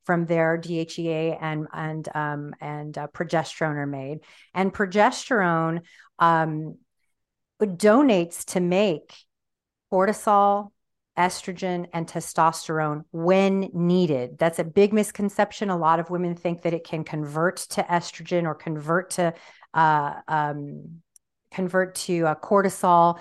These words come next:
um, when it's not needed, and that's not the case. It, it converts to those hormones when it's needed. So progesterone's a lot like pregnenolone in that way.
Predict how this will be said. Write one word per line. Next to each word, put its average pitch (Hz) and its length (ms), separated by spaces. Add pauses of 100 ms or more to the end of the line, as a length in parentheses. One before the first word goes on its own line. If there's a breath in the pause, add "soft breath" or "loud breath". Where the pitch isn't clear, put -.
(300 loud breath)
um, 156 280
when 170 200
it's 165 200
not 165 320
needed, 147 320
and 147 120
that's 151 300
not 147 180
the - 60
case. 139 400
It, 151 180
it 160 220
converts 175 460
to 202 140
those 170 420
hormones 165 520
when 156 300
it's 151 220
needed. 147 320
So 180 120
progesterone's 269 640
a 214 60
lot 202 340
like 175 160
pregnenolone 175 580
in 139 120
that 135 180
way. 135 300